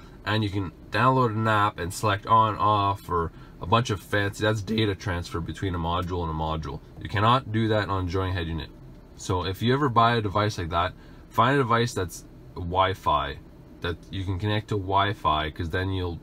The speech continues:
you'll have better luck getting it to work, or U S B, you have better luck getting it to work than, um, the Bluetooth. The Bluetooth is very limited to, um, music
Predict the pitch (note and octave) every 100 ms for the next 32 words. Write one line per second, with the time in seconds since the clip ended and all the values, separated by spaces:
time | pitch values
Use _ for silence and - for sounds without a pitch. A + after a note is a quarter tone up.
0 | - G2 G2 F2 G2 F#2 F2 E2 F#2 F2+
1 | F2+ F2 G2 - F#2+ F#2 G2+ F#2 E2+ F2
2 | F#2 E2 - - - F#2 F2 F2+ F2+ F2
3 | - F2+ F2 D#2+ D#2+ E2 E2 - D#2 D#2
4 | D2+ - - - - - - D2 C#2+ -
5 | - - - E2+ E2+ F#2 E2 C#2 - F2
6 | A2+ A#2 G#2+ G#2 F2 A2 G#2 G#2 A2+ A#2+
7 | - - F#2 F2+ - - D#2 C#2 C#2 -
8 | - - - - - - - - F#2 B2
9 | C3+ D#3+